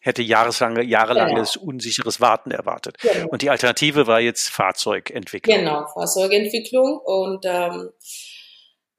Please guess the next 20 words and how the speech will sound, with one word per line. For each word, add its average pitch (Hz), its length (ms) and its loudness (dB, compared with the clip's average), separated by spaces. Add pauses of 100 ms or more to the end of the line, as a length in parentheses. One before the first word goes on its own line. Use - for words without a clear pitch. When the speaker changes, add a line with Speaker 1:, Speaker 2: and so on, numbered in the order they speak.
(420)
Speaker 2:
genau, 196 380 2
dann 190 520 2 (180)
bin 220 200 4
ich 214 260 0
dann 196 500 -2
in 190 300 -8
ein 190 100 -18
paar 190 120 -6
Monaten, 277 880 -2 (420)
kam 202 220 -4
dann 196 160 0
die 190 100 2
Entscheidung, 208 640 0
okay, 277 340 0 (180)
jetzt 202 500 -2
werde 196 240 0
ich 170 100 -6
nach 170 260 -8
München 247 460 -4
ziehen, 339 340 -2